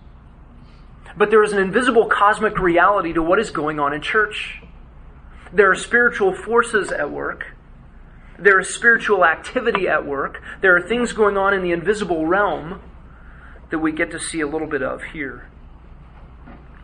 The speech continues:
And Jesus says the lampstands are the churches. What is this picturing for us? The,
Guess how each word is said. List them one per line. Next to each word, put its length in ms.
And 100
Jesus 360
says 180
the 100
lampstands 920
are 140
the 80
churches. 600
What 120
is 80
this 160
picturing 500
for 300
us? 220
The, 180